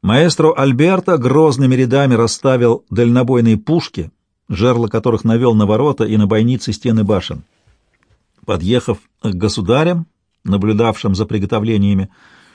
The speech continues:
он почтительно поклонился и доложил через толмача своего: «Всё мною для осады изготовлено, государи. Прикажете пристрел начать? Наперво мы в главные ворота ядром ударим.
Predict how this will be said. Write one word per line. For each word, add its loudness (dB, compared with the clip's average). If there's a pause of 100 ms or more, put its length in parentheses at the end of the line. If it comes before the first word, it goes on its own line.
(360)
он 0
почтительно -2
поклонился -4
и -4
доложил 0
через -4
толмача -2
своего: -2 (960)
«Всё 0
мною 2
для 2
осады 0
изготовлено, 0
государи. -2 (800)
Прикажете 0
пристрел 0
начать? -4 (960)
Наперво 2
мы 2
в -4
главные 2
ворота 2
ядром 2
ударим. -4